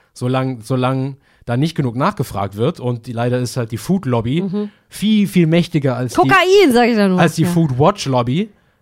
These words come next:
Speaker 1: So,
Speaker 2: Ja.
Speaker 1: äh, solange
Speaker 2: Ja, Zucker ist es halt. Ja, es ist, äh, aber
Speaker 1: Ja.
Speaker 2: ja, okay, dann, dann, also wir kaufen ja auch billigen Schrott und der schmeckt halt auch geil, ne?
Speaker 1: Ja.
Speaker 2: Also ich find, bei
Speaker 1: Der schmeckt
Speaker 2: Zucker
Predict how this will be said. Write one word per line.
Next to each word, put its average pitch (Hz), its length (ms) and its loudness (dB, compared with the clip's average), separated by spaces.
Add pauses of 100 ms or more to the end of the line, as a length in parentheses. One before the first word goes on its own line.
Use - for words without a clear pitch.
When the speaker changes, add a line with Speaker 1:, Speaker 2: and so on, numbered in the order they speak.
(120)
Speaker 1:
So, 139 260 -2
Speaker 2:
Ja. 170 100 -4 (420)
Speaker 1:
äh, 123 40 -4
solange 123 600 -4
Speaker 2:
Ja, 214 140 -2
Zucker 294 400 0
ist 180 120 -6
es 165 180 -10
halt. 165 360 -6 (160)
Ja, 180 340 -6
es 185 140 -12
ist, 196 200 -12
äh, - 80 -20
aber 226 440 0
Speaker 1:
Ja. - 60 -2
Speaker 2:
ja, 240 140 2
okay, 220 380 -2
dann, 185 280 -4
dann, 185 160 -6 (380)
also 196 580 -2
wir 185 120 -2
kaufen 226 300 -4
ja 196 100 2
auch 190 80 0
billigen 240 380 0
Schrott 233 320 -6
und 196 100 -10
der 175 80 -4
schmeckt 202 300 -8
halt 185 140 -8
auch - 160 -10
geil, 147 320 -10
ne? 196 200 -8 (480)
Speaker 1:
Ja. 101 300 -8 (300)
Speaker 2:
Also 190 140 -4
ich - 40 -14
find, 226 120 -6
bei 214 120 -2
Speaker 1:
Der 135 60 -2
schmeckt 196 240 2
Speaker 2:
Zucker 285 120 2